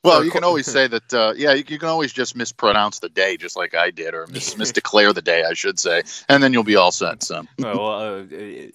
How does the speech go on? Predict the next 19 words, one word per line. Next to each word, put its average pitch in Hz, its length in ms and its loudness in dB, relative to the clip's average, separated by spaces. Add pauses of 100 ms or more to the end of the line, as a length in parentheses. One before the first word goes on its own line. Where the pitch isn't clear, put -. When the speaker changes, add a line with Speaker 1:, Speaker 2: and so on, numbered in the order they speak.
Speaker 2:
it, 55 140 -20
we'll 95 100 -18
make 107 220 -10
up 98 100 -12
a 104 40 -20
day, 104 280 -6
make 101 220 -14
up 98 100 -14
a, 92 360 -10
you 90 140 -18
know, 82 180 -20 (120)
March 101 380 -16 (120)
thirty-second 92 540 -18
or 85 80 -20
something, 85 380 -20
or, 78 200 -20
or - 60 -20
Smarch, - 480 -8 (220)
this, - 220 -20